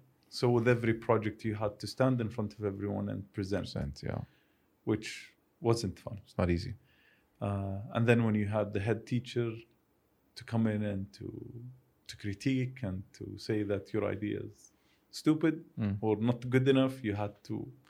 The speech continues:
Speaker 1: like, there was a lot of that. Uh,
Speaker 2: Mm.
Speaker 1: but then at the end of the graduation, I was, I was very relaxed, very happy. I was
Speaker 2: Mm-hmm.
Speaker 1: like, "Yeah, finished.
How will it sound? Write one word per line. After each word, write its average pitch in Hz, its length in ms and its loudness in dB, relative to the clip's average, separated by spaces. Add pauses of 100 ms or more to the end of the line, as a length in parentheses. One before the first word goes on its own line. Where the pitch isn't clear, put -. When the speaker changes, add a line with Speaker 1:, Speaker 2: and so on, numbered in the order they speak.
(580)
Speaker 1:
like, 131 200 10
there 160 160 10
was 151 180 10
a 131 60 12 (140)
lot 139 160 8
of 104 140 2
that. 95 320 6 (440)
Uh, 110 320 -2
Speaker 2:
Mm. 117 120 -10 (760)
Speaker 1:
but 131 120 4
then 135 180 6
at 120 340 0
the 135 100 6
end 123 180 6
of - 160 -6
the 117 60 2
graduation, 110 680 2
I 104 100 -2
was, 101 320 -6 (1000)
I 135 80 0
was 104 180 -2
very 101 240 2
relaxed, 101 420 -2
very 98 200 0
happy. 98 340 -4
I 104 40 0
was 101 120 -2
Speaker 2:
Mm-hmm. 104 140 0
Speaker 1:
like, 104 100 -6 (180)
"Yeah, 123 120 0 (220)
finished. 117 280 -2